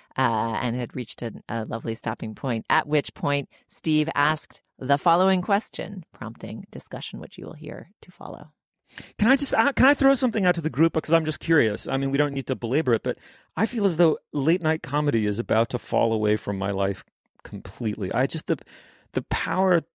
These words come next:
Speaker 2: like, the power of satire, the, the power to greet this force of satire just seems to me completely inert, and it just is too da-, dangerously close to being glib. Like, I just, I'm not in the mood for any of the ritual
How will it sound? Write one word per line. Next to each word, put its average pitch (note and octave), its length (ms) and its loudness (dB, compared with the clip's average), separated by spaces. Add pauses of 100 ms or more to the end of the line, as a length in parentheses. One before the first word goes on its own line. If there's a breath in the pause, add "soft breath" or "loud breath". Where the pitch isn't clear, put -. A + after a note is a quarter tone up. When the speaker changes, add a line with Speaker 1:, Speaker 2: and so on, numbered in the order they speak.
(180)
Speaker 2:
like, D3 280 0
the C#3+ 100 -2
power F#3+ 340 2
of D3+ 100 -2
satire, D#3+ 760 -2 (400 soft breath)
the, C3 120 0
the A#2+ 160 -4
power D3 400 0
to C#3 80 2
greet A2 400 -2
this C#3 180 4
force A#2+ 320 2
of A2+ 100 2
satire A#2 520 2
just A2+ 180 -2
seems A#2 280 0
to A#2+ 100 0
me G2+ 180 -2
completely C3 600 0
inert, A#2 420 4
and A#2+ 100 2
it A#2+ 120 -4
just - 240 -2
is C3 180 -2
too - 240 -4
da-, C#3 260 -2 (140)
dangerously C#3 440 0
close C3 300 -2
to - 80 -2
being B2+ 380 -2
glib. C#3 420 2
Like, A2 180 2
I B2 60 4
just, - 360 -4
I'm B2 160 -4
not C3+ 180 -4
in C3+ 140 -2
the A#2 40 0
mood C3 360 -4
for - 160 -4 (100)
any C#3 240 2
of A2 200 -2
the A2 120 0
ritual G#2 640 2